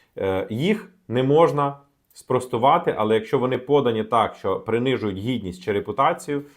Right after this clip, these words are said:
то журналіста чи автора можуть змусити платити компенсацію. Е, тобто, мені би за це зараз був штраф, якби цей законопроект вже був, е, поданий. Дуже цікавий момент стосується, е,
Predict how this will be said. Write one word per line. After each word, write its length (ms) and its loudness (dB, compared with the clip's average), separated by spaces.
то 260 4
журналіста 580 0
чи 140 -4
автора 380 2
можуть 280 -4
змусити 440 -6
платити 400 -6
компенсацію. 880 -4
Е, 200 0
тобто, 480 4
мені 280 0
би 120 4
за 120 0
це 340 -2
зараз 360 0
був 200 -12
штраф, 320 -6
якби 220 -10
цей 160 -10
законопроект 680 -4
вже 220 -4
був, 440 -4
е, 260 2
поданий. 400 0
Дуже 260 0
цікавий 400 4
момент 480 2
стосується, 1040 0
е, 40 -8